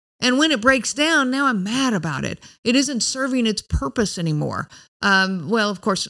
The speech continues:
unless I can play the victim mode and, you know, poor me that this car broke down and I get attention that way, well, then it still works. But, um, do I really love this car?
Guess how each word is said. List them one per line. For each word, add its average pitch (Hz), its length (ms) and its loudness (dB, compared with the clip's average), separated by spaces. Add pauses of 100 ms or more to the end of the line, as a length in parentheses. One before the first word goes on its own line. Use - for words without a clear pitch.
(140)
unless 190 300 0
I 190 40 -10
can 185 140 0
play 190 160 0
the 160 100 -2
victim 170 440 0
mode 151 280 0
and, 170 280 -4
you 180 80 -6
know, 156 80 -4
poor 220 280 4
me 196 280 2
that 175 160 -4
this 170 100 -2
car 220 240 2
broke 175 220 -2
down 180 160 0
and 175 60 -2
I 185 80 -2
get 180 120 0
attention 175 480 -2
that 269 220 2
way, 190 200 0
well, 190 140 0
then 220 160 0
it 175 140 -4
still 165 280 -4
works. 185 500 0 (500)
But, 269 420 0 (100)
um, 233 300 2 (680)
do 302 160 0
I 302 60 4
really 269 420 -2
love 254 500 -2
this 240 180 0
car? 254 400 -6